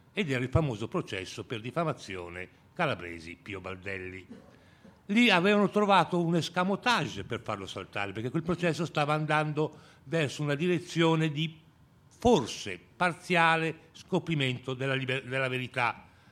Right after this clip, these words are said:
È stata inventata la famosa ricusazione del presidente del, del collegio e il processo è andato a morire.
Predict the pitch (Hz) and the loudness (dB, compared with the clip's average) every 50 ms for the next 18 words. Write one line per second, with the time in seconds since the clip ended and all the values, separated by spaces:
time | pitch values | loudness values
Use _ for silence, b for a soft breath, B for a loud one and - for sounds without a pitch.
0 | b b b b b b b _ _ - - 208 165 139 - - - - - 160 | b b b b b b b _ _ -4 -2 -2 -2 -2 -6 -12 -12 -4 -2 -2
1 | 131 - - 123 113 113 113 107 - 131 120 113 - - 104 101 95 - 104 104 | -2 0 -2 -4 -4 -4 -4 -2 -2 -2 -2 -2 -2 -4 -6 -4 -2 -2 -2 0
2 | 113 120 117 107 110 101 101 - - - 127 113 104 117 110 110 - - 131 131 | 0 -2 0 0 -2 -2 -4 -6 -8 -8 -6 -6 -4 -6 -6 -8 -8 -6 -2 -2
3 | 131 123 117 107 101 98 92 90 92 98 92 - - 107 95 - 110 104 110 123 | -2 -2 -2 -4 -6 -8 -8 -10 -10 -12 -12 -10 -12 -12 -10 -10 -8 -6 -6 -6
4 | 127 113 98 - 107 98 95 92 95 95 90 90 92 95 92 90 - - 156 180 | -6 -6 -8 -8 -8 -8 -8 -8 -10 -10 -12 -12 -12 -12 -12 -12 -10 -6 -4 -4
5 | 180 160 147 139 135 120 113 175 196 202 196 B B B B B B B - 151 | -2 -2 -2 -4 -4 -4 -4 -2 -2 -4 -4 B B B B B B B -10 -10
6 | 151 - - 208 175 - - - 71 131 - - - 113 107 104 95 76 67 64 | -8 -8 -8 -10 -10 -10 -10 -16 -16 -16 -16 -16 -16 -16 -16 -16 -16 -16 -18 -20
7 | 62 _ - - - - - - 90 90 87 87 87 85 80 78 76 76 80 85 | -20 _ -20 -20 -20 -20 -20 -20 -18 -16 -14 -14 -14 -14 -14 -16 -16 -18 -18 -20